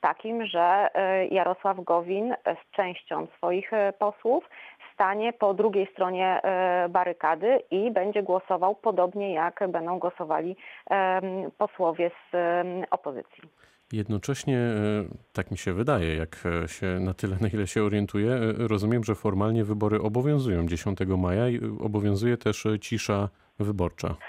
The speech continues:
Speaker 1: No właśnie, e, pierwsze co, to sobie pomyślałam, że o, to nie będzie ciszy wyborczej, ale rzeczywiście przeczytałam już, e, e, jakby interpretację prawników, że, e, dopóki, a, ten termin dziesiątego maja, czyli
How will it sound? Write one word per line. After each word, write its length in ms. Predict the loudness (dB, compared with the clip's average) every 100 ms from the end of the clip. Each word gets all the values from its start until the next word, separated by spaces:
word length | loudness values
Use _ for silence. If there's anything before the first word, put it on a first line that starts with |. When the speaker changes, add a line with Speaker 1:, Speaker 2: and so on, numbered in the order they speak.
| -14 -2
Speaker 1:
No 100 | 2
właśnie, 480 | 2 0 0 0 4
e, 320 | 4 4 4
pierwsze 320 | 4 2 0
co, 120 | 0
to 100 | -2
sobie 220 | 0 0
pomyślałam, 460 | 2 -2 0 0 0
że 140 | 2
o, 140 | 2 0
to 100 | -4
nie 120 | -4
będzie 220 | -4 -4
ciszy 280 | -6 -8 -6
wyborczej, 460 | -4 -2 0 2 2
ale 140 | 2
rzeczywiście 360 | -2 -10 -6 -6
przeczytałam 580 | -6 -2 2 2 0
już, 380 | -2 -6 -6 -8 0
e, 500 | 4 4 4 4 0 -6 -20 -16 -2
e, 220 | 0 2
jakby 180 | 0 0
interpretację 960 | 2 2 2 2 2 0 2 2 2 2
prawników, 560 | 0 0 -2 -4 -4 -2
że, 500 | -6 0 2 4 4 2
e, 360 | 2 2 2 2
dopóki, 680 | 0 0 -4 -2 -2 0 -4 -14 -20 -20 _
a, 380 | 2 4 2 2
ten 160 | -2
termin 480 | 0 2 2 0 -4
dziesiątego 540 | -8 -6 -2 0 2 2
maja, 400 | 2 0 -6 -6
czyli 320 | -6 -6